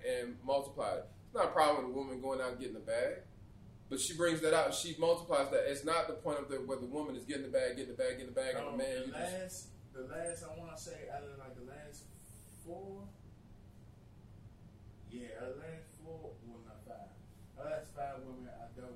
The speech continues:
Speaker 2: with, four of them made more money than me. And we never had no conversation about money. Like, it was never, like, a thing. It was like, "You're financially responsible, I'm financially responsible. If I plan on doing something, I'm paying for it."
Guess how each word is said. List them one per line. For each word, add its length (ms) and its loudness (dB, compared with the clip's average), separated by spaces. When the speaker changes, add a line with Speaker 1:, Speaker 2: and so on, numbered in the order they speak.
Speaker 2:
with, 160 -14
four 240 -8
of 40 -14
them 120 -14
made 160 -16
more 160 -16
money 160 -16
than 160 -14
me. 80 -16
And 80 -14
we 100 -6
never 240 -8
had 160 -12
no 160 -14
conversation 400 -12
about 160 -14
money. 320 -16
Like, 140 -14
it 80 -10
was 160 -12
never, 240 -6
like, 240 -6
a 160 -14
thing. 240 -10
It 160 -6
was 160 -14
like, 160 -8
"You're 240 0
financially 480 -4
responsible, 720 -12
I'm 160 -10
financially 480 -14
responsible. 480 -16
If 160 -14
I 320 -2
plan 320 -10
on 80 -12
doing 240 -8
something, 480 -10
I'm 240 -8
paying 200 -16
for 160 -14
it." 40 -20